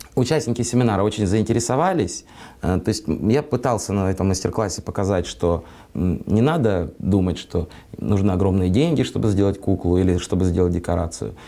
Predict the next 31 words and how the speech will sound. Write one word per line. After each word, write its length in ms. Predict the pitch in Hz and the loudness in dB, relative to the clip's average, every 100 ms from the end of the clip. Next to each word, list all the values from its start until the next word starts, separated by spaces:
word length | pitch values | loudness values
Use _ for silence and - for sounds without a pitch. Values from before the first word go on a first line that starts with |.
| - | -2
Есть 180 | 104 107 | 0 2
другие 320 | 120 123 160 | 2 4 4
решения. 580 | 165 - 147 156 135 113 - - - | 2 0 0 0 -2 -4 -8 -20 -2
Главное, 500 | 98 123 127 135 127 | 0 2 2 2 2
м, 600 | 120 - 117 110 101 - - - - | 0 0 2 4 2 -2 -6 -14 0
увидеть 500 | 131 170 180 113 - - | 2 2 2 -2 -4 -16
в 60 | |
чём-то 480 | - 113 101 92 85 - - | -2 -2 0 -2 -2 -6 -2
обычном 680 | 101 143 175 - 98 85 - - - - - - - | 2 2 0 -4 -2 -2 -6 -20 -20 -20 -20 -20 -16
что-то 320 | - 120 107 | -4 -2 -2
совсем 440 | - 110 - 92 | -2 -4 0 0
другое. 460 | 90 92 90 85 78 | 2 2 2 0 0
Например, 460 | 90 120 120 120 117 - - | -2 0 2 0 -2 -16 -6
очень 220 | - - | -4 0
интересно, 400 | 117 139 160 - | 0 2 0 -2
когда, 440 | 101 92 98 87 - - | -2 0 0 0 -4 -6
м, 340 | 90 87 85 85 | -2 -2 0 0
бытовые 400 | 120 127 160 120 | 0 2 2 2
вещи 340 | 110 95 - | 2 0 0
выдают 480 | 87 90 95 87 - - - _ _ _ _ | 2 4 4 0 -4 -20 -20 _ _ _ _
себя 420 | - 98 123 151 | -4 0 2 0
за 320 | 107 101 95 87 | 0 0 0 -4
какой-то 280 | 85 101 - | -2 -4 -2
персонаж. 680 | 104 - 95 78 71 - _ | -4 -2 -2 -2 -6 -12 _
То 60 | 92 | -2
есть 140 | - | 0
вот 140 | 104 117 | 0 0
у 20 | |
нас 180 | 123 - | 0 0
были 180 | 95 90 | 0 2
куклы, 420 | 117 110 98 | 0 0 0